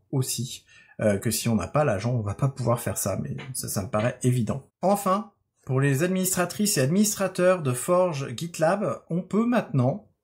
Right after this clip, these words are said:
euh, désactiver un Personal Access Token en utilisant l'interface d'admin, euh, ce qui n'était pas le cas avant. On pouvait le faire seulement avec l'A P I et puis les commandes Rails, euh, à passer directement sur le serveur, donc une, une, la console Rails.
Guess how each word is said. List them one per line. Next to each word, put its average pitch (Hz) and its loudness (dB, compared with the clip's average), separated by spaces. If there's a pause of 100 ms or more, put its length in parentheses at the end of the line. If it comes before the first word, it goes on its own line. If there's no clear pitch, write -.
(320)
euh, 107 4
désactiver 165 2
un 143 4
Personal 156 -2
Access 131 0
Token 113 -2
en 185 4
utilisant 139 0
l'interface 135 0
d'admin, 110 0 (480)
euh, 110 4
ce - -2
qui 160 -2
n'était 165 0
pas 147 0
le 165 -4
cas 170 0
avant. 135 0
On 190 -4
pouvait 160 -6
le 147 -2
faire 156 -2
seulement 196 0
avec 131 -2
l'A 175 0
P 170 -2
I 151 -4
et 123 0
puis - -4
les 123 0
commandes 170 2
Rails, 135 0 (320)
euh, 104 -2
à 113 0
passer 127 0
directement 135 0
sur 135 0
le 120 4
serveur, 117 2
donc 120 -4
une, - -6
une, - -6
la 104 0
console 110 -6
Rails. 117 -4